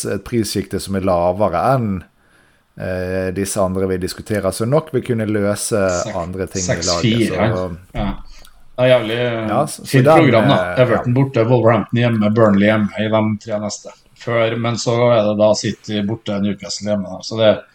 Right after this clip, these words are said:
Speaker 2: ja, men han er fin de neste tre. Og han har jo,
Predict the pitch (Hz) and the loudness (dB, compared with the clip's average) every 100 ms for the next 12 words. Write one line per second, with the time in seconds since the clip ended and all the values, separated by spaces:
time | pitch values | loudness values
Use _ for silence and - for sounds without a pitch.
0 | _ _ _ _ _ _ _ 123 123 143 | _ _ _ _ _ _ _ -6 -4 0
1 | 135 131 127 120 107 139 131 135 139 131 | 2 4 4 4 0 0 2 4 4 2
2 | - 104 113 123 - - - 117 107 113 | -2 -4 0 0 0 -8 -8 -4 0 0
3 | 101 95 110 | 0 -4 -2